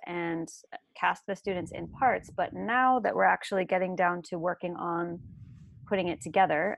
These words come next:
um, I will, I will be directing the scenes, um, but the students will be, in addition to their role as actors, they will be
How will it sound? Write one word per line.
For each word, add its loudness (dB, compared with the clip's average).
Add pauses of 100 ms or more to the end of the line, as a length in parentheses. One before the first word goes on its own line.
um, -4
I 6
will, 6 (200)
I 4
will 4
be 2
directing 2
the 0
scenes, -2 (540)
um, 0 (300)
but 8 (280)
the 0
students -2 (120)
will 2
be, -2
in -4
addition -6
to -6
their 0
role 0
as -8
actors, -2
they 2
will 2
be -4